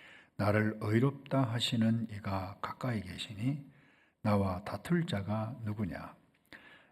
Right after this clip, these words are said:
나와 함께 설지어다. 나의 대적이 누구냐? 내게 가까이 나올지어다. 보라, 주 여호와께서 나를 도우시리니 나를 정죄할 자 누구냐? 보라, 그들은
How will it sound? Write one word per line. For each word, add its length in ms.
나와 360
함께 640
설지어다. 920
나의 360
대적이 460
누구냐? 600
내게 320
가까이 500
나올지어다. 920
보라, 380
주 280
여호와께서 600
나를 420
도우시리니 840
나를 420
정죄할 880
자 380
누구냐? 520
보라, 480
그들은 580